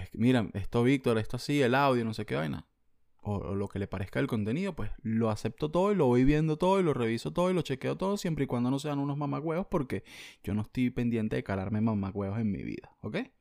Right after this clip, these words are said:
Y eso aplica para todo. O sea, yo no me calo mamagüeos en ningún lado. Dicho esto, eh, necesito un favor de ustedes.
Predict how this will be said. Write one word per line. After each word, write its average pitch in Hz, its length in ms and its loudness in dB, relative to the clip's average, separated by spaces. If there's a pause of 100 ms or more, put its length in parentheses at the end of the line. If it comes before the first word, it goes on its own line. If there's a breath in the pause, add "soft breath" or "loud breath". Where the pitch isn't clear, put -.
(400)
Y 101 80 0
eso - 140 0
aplica 147 340 -2
para 117 220 0
todo. - 360 -12
O - 40 -20
sea, - 160 -10
yo 92 120 -6
no 110 80 -2
me 139 140 -2
calo 156 220 0
mamagüeos 127 420 -2
en 156 80 -4
ningún 117 320 0
lado. 53 240 -6 (1300)
Dicho 127 320 2
esto, 127 380 0 (760 loud breath)
eh, 92 680 0 (420 soft breath)
necesito 110 420 2
un 117 100 6
favor 117 360 6
de 113 60 4
ustedes. - 640 2